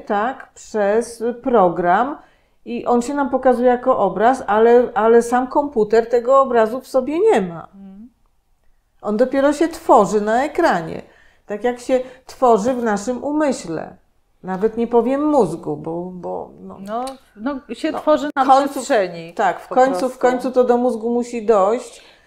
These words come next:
Speaker 2: Jak projektor.
Speaker 1: Hmm.
Speaker 2: Gdzieś.
Speaker 1: Ale ja też się nie, nie, nie do końca się zgadzam z tym, że,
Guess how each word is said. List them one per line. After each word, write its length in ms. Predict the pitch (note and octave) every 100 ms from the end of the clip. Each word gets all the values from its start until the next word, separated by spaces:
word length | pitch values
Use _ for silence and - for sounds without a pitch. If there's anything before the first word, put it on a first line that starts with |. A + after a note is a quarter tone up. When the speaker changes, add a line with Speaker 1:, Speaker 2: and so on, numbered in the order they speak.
| _ _ _ _ _ _ _ _ _ _ _ _ _ - A#3
Speaker 2:
Jak 100 | D4+ C#4 C#4
projektor. 520 | D4+ C#4+ A#3+ A#3+ A3+
Speaker 1:
Hmm. 300 | G#3 G3+ G3 G3 D3+ - _ _ _ _ _
Speaker 2:
Gdzieś. 380 | F3 F3+ E3+ E3+ -
Speaker 1:
Ale 200 | G3 G3
ja 120 | G3+
też 180 | G#3 G#3+
się 80 | G3
nie, 160 | G3 G3
nie, 280 | F3+ G3 F#3+
nie 140 | G3
do 140 | F#3+
końca 320 | G3+ G#3+ G#3 F#3+
się 120 | F#3+
zgadzam 440 | F3 F#3+ F3+ F#3
z 100 | F3+
tym, 220 | - F#3+
że, 280 | F#3 F#3 F3+